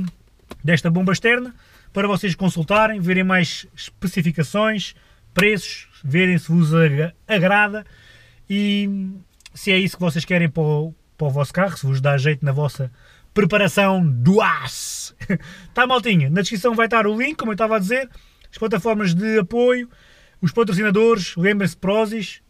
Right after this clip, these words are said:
Yuri dez, dez por cento de desconto, Banggood, Gearbest, Autoparts, Logistic, é, os patro-, são, são os, os patrocinadores do, do meu YouTube, têm sempre material porreiro e patrocinam aqui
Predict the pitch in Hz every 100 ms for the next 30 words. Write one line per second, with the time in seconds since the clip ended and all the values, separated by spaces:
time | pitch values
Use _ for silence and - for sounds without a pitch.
0 | - 175 185 185 208 208 170 185 - 196
1 | 170 - 202 220 185 151 175 190 175 214
2 | 214 170 - - - _ - 180 196 190
3 | 220 208 - _ _ - - _ _ -
4 | 185 190 175 208 214 - 196 190 208 214
5 | 226 185 - - - _ _ 196 202 202
6 | 180 - 175 - 214 180 139 247 160 180
7 | 151 196 175 185 185 190 160 165 185 180
8 | 175 160 175 180 170 160 160 180 226 220
9 | - - _ _ _ - _ _ _ _
10 | _ - 165 151 175 143 151 165 160 170
11 | - 147 170 180 170 160 165 147 143 156
12 | 147 - 160